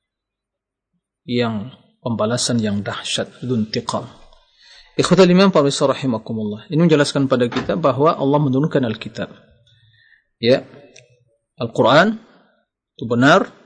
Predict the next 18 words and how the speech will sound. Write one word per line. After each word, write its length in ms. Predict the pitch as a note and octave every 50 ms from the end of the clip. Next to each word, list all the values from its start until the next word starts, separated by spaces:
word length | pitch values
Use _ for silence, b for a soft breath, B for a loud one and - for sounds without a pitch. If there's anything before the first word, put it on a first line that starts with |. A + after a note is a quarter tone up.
| _ _ _ _ _ _ _ _ _ _ _ _ _ _ _ _ -
kemudian 600 | - B2 A#2+ A#2 A2 C3 B2 C3+ D3 E3 E3 E3+ D3
menurunkan 720 | C3 B2 A#2 B2 C3+ D3+ D3 - D3 C#3 B2 A2 A2 -
sebelumnya 640 | - - B2+ B2 C3+ C3+ C#3+ C3 B2 A2+ A2 A2 _
Taurat 320 | - B2 A2 A#2+ C#3+ C#3
dan 160 | C3+ C3 A#2
Injil, 480 | G#2 A2+ A#2+ A#2+ A#2 C3+ D#3 F3 G3 F3+ -
Taurat 360 | - A2+ A2 A#2+ B2 A2 -
pada 240 | - - A2+ A#2 A2
Musa, 400 | G#2+ A2 B2+ D#3 E3+ - G#3 G3+
Injil 440 | F3 C#3+ A2 A#2 A2 A2+ A#2+ A2 -
pada 280 | - A2+ G#2+ A2+ G#2
Isa, 480 | G#2+ A#2 C#3 E3 F3 - - A3+ A#3 - _ _ _ _ _ _ _ _ _ _ _ _ _ _ _ _ -
ya, 280 | B2 A2+ B2 D#3 - F3 - - _ _ _ _ _ _ _ _ _ -
yang 160 | C#3+ D3 D3
semua 400 | - - F3+ E3 D#3 D3+ C#3+ C3+
itu 160 | C#3 C#3 -
adalah 360 | G3+ D3 C3+ B2+ C#3+ F3+ F#3+ - - - _ _ _ _ _ _ _ _ _ _ _
petunjuk 480 | - C3+ C3+ - F3 F3+ D#3+ - -